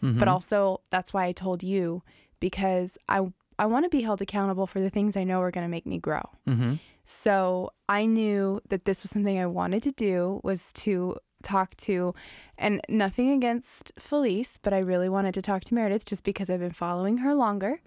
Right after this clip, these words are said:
Speaker 1: Mm-hmm.
Speaker 2: Um,
Speaker 1: So you?
Speaker 2: So, well, it, this is the beauty of social media.
Speaker 1: Mm-hmm.
Speaker 2: So that morning I was <laughs> getting ready, and I've become very, very comfortable with my stories on Instagram.
Speaker 1: Mm-hmm.
Speaker 2: Like,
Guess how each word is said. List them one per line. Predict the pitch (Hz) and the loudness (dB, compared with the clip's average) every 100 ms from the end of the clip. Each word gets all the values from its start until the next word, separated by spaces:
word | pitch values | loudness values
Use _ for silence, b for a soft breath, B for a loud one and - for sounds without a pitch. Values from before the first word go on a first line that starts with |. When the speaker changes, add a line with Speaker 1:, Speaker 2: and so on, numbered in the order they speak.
| - | 0
Speaker 1:
Mm-hmm. | 113 101 101 95 117 | 2 2 2 4 4
Speaker 2:
Um, | 220 202 190 180 196 - _ _ _ - | 4 2 0 -2 -6 -8 _ _ _ -16
Speaker 1:
So | - 110 104 | -2 2 4
you? | 107 98 95 98 127 196 - | 2 2 2 2 2 0 -2
Speaker 2:
So, | - - 226 202 196 202 196 - _ - 214 | -4 2 4 4 4 2 -2 -6 _ -10 0
well, | 220 202 - | 0 0 -2
it, | - 208 | -8 -2
this | 277 294 | -2 0
is | 285 | -2
the | 262 | -2
beauty | 220 226 214 - | -2 -2 -2 0
of | 185 185 185 - | 0 0 -4 -4
social | 190 170 190 | -4 -2 -4
media. | 175 156 160 208 - | -2 -4 -6 -6 -2
Speaker 1:
Mm-hmm. | 101 98 117 - - | 0 0 -2 -6 -16
Speaker 2:
So | - 240 214 208 190 - _ - | -2 2 4 2 -2 -8 _ -4
that | 214 247 294 | 0 0 0
morning | 233 208 202 190 185 185 | 0 0 -2 -2 -4 -4
I | 190 | -2
was | 190 185 | -2 -4
<laughs> | - | -4
getting | 208 240 220 | -2 -2 0
ready, | 185 185 - | 0 0 -2
and | 190 | -2
I've | - 202 - | 0 -2 -2
become | 240 220 226 208 | -4 -2 0 0
very, | 180 180 180 196 220 | 0 0 2 2 0
very | 196 190 190 | 0 -2 -2
comfortable | - 175 - 196 233 | -4 -4 -4 -2 0
with | 220 196 | 0 -2
my | 175 | -4
stories | 170 - 170 165 165 | -4 -2 -2 -2 -4
on | 160 | -8
Instagram. | 165 - - - - 190 | -8 -8 -8 -8 -8 -2
Speaker 1:
Mm-hmm. | 117 214 | 0 4
Speaker 2:
Like, | 196 180 175 | 2 2 -2